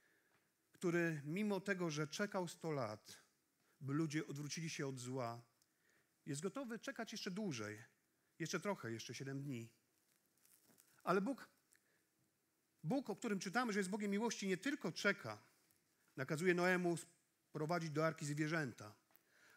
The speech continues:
Aranżuje więc różne wydarzenia, które być może skłonią innych ludzi do zastanowienia się nad własnym życiem. A gdy siedmiodniowy okres oczekiwania i zachęty dobiega końca,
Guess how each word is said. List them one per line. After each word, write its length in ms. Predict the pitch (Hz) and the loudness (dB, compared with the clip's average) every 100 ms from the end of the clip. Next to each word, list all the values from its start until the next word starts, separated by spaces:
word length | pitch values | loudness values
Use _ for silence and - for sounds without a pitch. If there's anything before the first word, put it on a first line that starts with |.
| - | -2
Aranżuje 420 | - 190 190 269 233 | 6 6 6 4 4
więc 240 | 226 - | 2 2
różne 300 | 240 202 214 | -2 0 0
wydarzenia, 640 | 190 190 175 226 170 120 135 - - | 4 4 6 6 6 2 0 -8 -8
które 360 | - 190 180 | 2 6 6
być 320 | 151 196 - | 6 4 4
może 500 | 175 226 220 208 233 - - - | 2 4 4 2 -2 -2 -16 -18
skłonią 840 | - - 170 190 208 214 214 220 | -18 -6 2 6 6 4 2 0
innych 440 | - 196 196 185 | 0 0 2 2
ludzi 340 | 185 180 160 143 | 4 4 4 0
do 120 | 151 | -2
zastanowienia 520 | 143 - 170 165 175 | -2 -2 0 0 0
się 120 | 165 | 0
nad 160 | 160 143 | -4 -2
własnym 300 | 160 156 147 | -4 -4 -6
życiem. 480 | 135 120 - 113 120 _ - _ _ _ _ _ _ _ _ _ _ - | -4 -6 -6 -10 -14 _ -20 _ _ _ _ _ _ _ _ _ _ -4
A 80 | 151 | -2
gdy 340 | 147 156 147 | 0 0 0
siedmiodniowy 600 | 139 147 147 170 165 165 | 0 -2 -2 -2 -2 -4
okres 380 | - 151 143 135 | -4 -6 -4 -6
oczekiwania 560 | 165 143 151 165 165 156 | -6 -8 -2 0 0 0
i 80 | 139 | -2
zachęty 760 | 139 156 147 - 190 185 151 | -2 -4 -4 -4 -4 -4 -6
dobiega 360 | 156 180 170 165 | -2 0 0 -4
końca, 540 | 143 208 196 139 | -4 -6 -4 -6